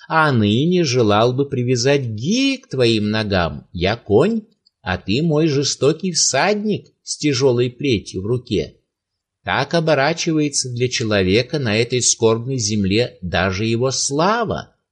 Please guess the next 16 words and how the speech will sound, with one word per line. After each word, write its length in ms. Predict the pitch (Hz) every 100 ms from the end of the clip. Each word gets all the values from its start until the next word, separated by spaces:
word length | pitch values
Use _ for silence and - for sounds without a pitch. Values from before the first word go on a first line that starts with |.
| _ _
во 280 | 87 90 78
вред 520 | 80 87 120 - _ _ _ -
и 160 | 104
тягость 640 | - 131 175 202 180 - -
ему. 420 | 78 69 50 _ _ _ _ _ _ _ _ _ _ _ _ _ _ _ _ _ _ _ _ -
Не 220 | 123 202
ближе, 420 | 233 285 294 247 208
чем 260 | 165 156
в 100 | 151
пяти 320 | 143 127 139
полётах 500 | 131 127 127 127 123
стрелы, 580 | - - 139 147 151 208
Хаджан 500 | 226 175 120 156 180
Аслидин 440 | 190 - 139 147 160
остановил 800 | 143 - 139 131 113 113 120
Ишака. 600 | 113 - 110 - 80 80